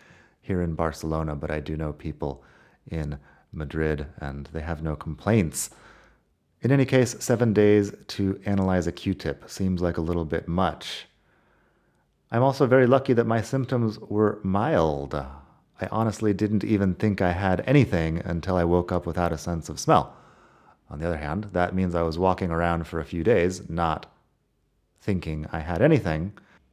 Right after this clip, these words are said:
I don't think I gave it to anybody because I've been pretty socially distanced anyway. I'm not, uh, hugging and snuggling with a lot of people out there.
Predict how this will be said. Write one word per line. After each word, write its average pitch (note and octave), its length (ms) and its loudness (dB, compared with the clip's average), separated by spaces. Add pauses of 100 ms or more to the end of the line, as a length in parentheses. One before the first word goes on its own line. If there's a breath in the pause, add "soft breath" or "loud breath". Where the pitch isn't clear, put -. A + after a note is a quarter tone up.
(120)
I F2+ 140 -8
don't B2+ 220 4
think A2 180 2
I F#2+ 80 6
gave B2+ 200 8
it G#2 60 2
to G2+ 120 -4
anybody F2 380 0
because F2 280 -2
I've D#2+ 180 -4
been E2 220 0
pretty D2+ 260 -6
socially D#2 460 -4
distanced D2+ 720 -10
anyway. D#2 680 -2 (340 soft breath)
I'm D#2 120 -8
not, D#2+ 340 -4
uh, D2 280 -4 (640 soft breath)
hugging E2 400 -2
and D#2 140 -6
snuggling D#2 520 -2
with D#2 140 -6
a E2 60 -6
lot D#2 180 -2
of D2+ 80 -12
people D#3+ 280 6
out D2+ 200 0
there. C#2 220 -6